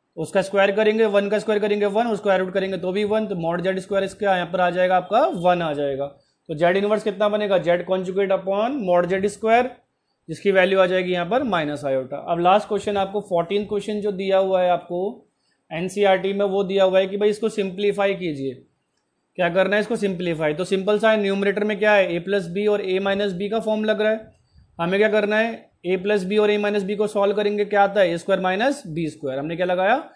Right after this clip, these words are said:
ए स्क्वायर माइनस बी स्क्वायर। और नीचे क्या है? सिर्फ एक ब्रैकेट ओपन करना है।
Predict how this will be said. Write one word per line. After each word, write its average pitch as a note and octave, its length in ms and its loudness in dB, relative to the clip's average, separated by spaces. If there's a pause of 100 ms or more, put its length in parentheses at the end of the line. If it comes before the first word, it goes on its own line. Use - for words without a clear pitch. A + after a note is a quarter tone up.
(280)
ए F3 120 -2
स्क्वायर G3 260 2
माइनस G3+ 420 0
बी F3 180 -4
स्क्वायर। D3 300 -2
और D3+ 120 -2
नीचे F#3+ 260 -2
क्या A3 160 4
है? A3 60 2
सिर्फ A3+ 340 -4
एक F#3+ 220 -4 (360)
ब्रैकेट G3 440 6
ओपन G3+ 320 2
करना D3 280 0
है। C3 80 -6